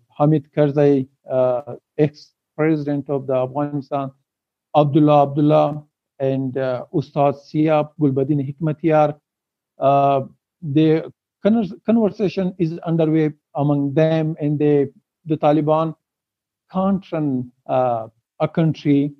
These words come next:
without an inclusive government, because the Taliban don't have, uh,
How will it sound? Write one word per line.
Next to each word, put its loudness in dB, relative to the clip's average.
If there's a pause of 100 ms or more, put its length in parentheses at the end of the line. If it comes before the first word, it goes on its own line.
(440)
without 0 (100)
an -4
inclusive -2
government, 0 (560)
because 2 (500)
the 0
Taliban 0
don't 2
have, -2 (440)
uh, -2